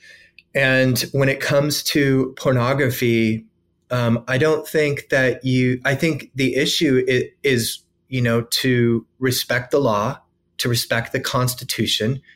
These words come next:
to respect people's differences of opinion than mine, but to find the areas that do need regulation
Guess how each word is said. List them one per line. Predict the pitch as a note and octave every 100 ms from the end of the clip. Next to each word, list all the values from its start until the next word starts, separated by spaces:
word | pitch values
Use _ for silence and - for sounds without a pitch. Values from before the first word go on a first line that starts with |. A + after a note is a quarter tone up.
| -
to | -
respect | B2+ - B2+ B2+ -
people's | C3+ C3+ B2+
differences | A#2+ C3 C3 C3 C3 B2+
of | B2+
opinion | - - A2 G#2+ A2 A2+ _
than | B2
mine, | A2+ G#2 G2 B2+ C3 _ _ _ _ _
but | C#3 C3
to | C#3
find | - - C3+ E3+ F#3+
the | C3+ A#2+ A2+
areas | A2+ G#2 G2+ G2+ A2+ B2+ - - - _
that | - B2+ B2+ A#2
do | D3+ F3+ A3+
need | D#3 A#2
regulation | G#2 G#2+ G#2 G#2+ G2 F#2+ - A2 C3